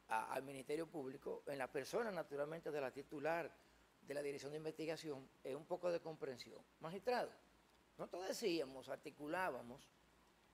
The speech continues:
de que el plazo perentorio fatal que acuerda el Código Procesal Penal y que se inicia en el artículo ciento cuarenta y tres, <clears throat>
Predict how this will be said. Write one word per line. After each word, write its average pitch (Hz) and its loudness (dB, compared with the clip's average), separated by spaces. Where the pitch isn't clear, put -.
de 220 10
que 185 4
el 190 6
plazo 196 2
perentorio 170 8
fatal 160 6
que 185 10
acuerda 208 8
el 165 0
Código 208 4
Procesal 185 2
Penal 165 0
y 180 2
que 170 2
se - 2
inicia 202 2
en 190 -2
el 160 0
artículo 160 2
ciento 180 0
cuarenta 160 4
y 175 4
tres, 147 2
<clears throat> - -8